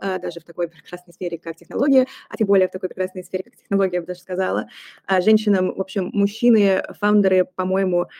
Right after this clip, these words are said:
э, моё личное мнение, не сильно увлекаются такими нишами, как, э, женщины с нерегулярными циклами, а женщинам-фаундерам, в принципе, сложно, тоже намного сложнее, чем мужчинам, поднять инвестиции. И в том числе, э, непонятно, как монетизировать эту аудиторию.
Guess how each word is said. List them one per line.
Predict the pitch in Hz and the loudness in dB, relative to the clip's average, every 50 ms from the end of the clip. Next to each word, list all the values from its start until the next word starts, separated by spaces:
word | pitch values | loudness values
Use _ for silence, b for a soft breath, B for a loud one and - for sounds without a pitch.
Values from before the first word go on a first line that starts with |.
| b b b | b b b
э, | - 180 180 175 | -4 -4 -2 0
моё | 180 185 | 2 2
личное | 202 190 - - 185 | 2 0 0 -4 -2
мнение, | 185 190 185 185 180 | -2 -2 -2 -2 -2
не | 180 190 | -4 0
сильно | - 220 202 196 | 2 2 2 2
увлекаются | 180 180 180 - 196 190 185 180 175 - - 175 175 180 - | 2 0 0 0 2 2 2 2 2 0 -2 -2 -2 -2 -4
такими | - - 185 | -6 -4 -4
нишами, | 180 185 180 - 175 170 | -4 -4 -4 -4 -6 -4
как, | - 180 170 170 - - | -4 -4 -6 -6 -6 -4
э, | 180 175 165 180 | -2 -2 0 0
женщины | 190 190 185 - - 175 170 165 | -2 -2 -4 -6 -6 -6 -6 -6
с | 160 - | -8 -8
нерегулярными | - 185 196 175 185 185 202 196 214 202 196 190 | -6 -4 -2 0 2 2 4 2 2 2 0 -2
циклами, | - - 294 277 247 214 202 190 180 b b b b b b | -2 -4 -4 0 2 2 2 0 -2 b b b b b b
а | - 185 185 | -2 -2 2
женщинам-фаундерам, | 180 208 247 - 220 196 180 - 214 220 220 196 180 160 | 2 2 2 2 2 -2 -2 0 0 2 2 2 0 -4
в | - | -2
принципе, | - 202 220 214 202 208 185 175 - | 0 0 2 2 2 0 0 0 -2
сложно, | - - - 180 180 208 220 208 196 180 | -4 -4 0 2 2 4 4 2 2 0
тоже | - - 180 190 196 190 | 0 0 2 2 2 0
намного | 175 175 180 190 190 185 | -2 -4 -4 -6 -6 -6
сложнее, | - 180 180 185 180 | -8 -8 -6 -6 -8
чем | - - 165 | -8 -8 -12
мужчинам, | 170 175 - 220 247 247 208 196 | -12 -4 2 4 4 6 4 4
поднять | 185 170 175 196 196 - | 0 0 -2 -2 -2 -2
инвестиции. | 190 180 - - - - - - - 220 233 - - - | -4 -4 -4 -4 -8 -8 -4 -4 -4 -4 -4 -6 -6 -6
И | 202 196 202 196 185 | -2 2 2 2 2
в | 180 - _ | 0 -4 _
том | - 214 208 | 0 0 2
числе, | 202 202 - - 214 226 269 320 311 - - | 2 0 0 4 6 8 8 8 6 4 2
э, | - 202 196 | 0 0 0
непонятно, | 196 196 190 220 240 233 208 | 0 2 2 0 0 0 -2
как | 208 208 | -4 -2
монетизировать | 202 190 180 - - 190 202 214 180 170 - - _ _ | -2 -4 -4 -4 0 0 2 2 2 0 -2 -6 _ _
эту | - 185 - 180 | -6 -2 0 0
аудиторию. | 180 170 180 - - 269 311 247 190 185 190 | 0 0 -2 0 0 2 4 4 4 4 2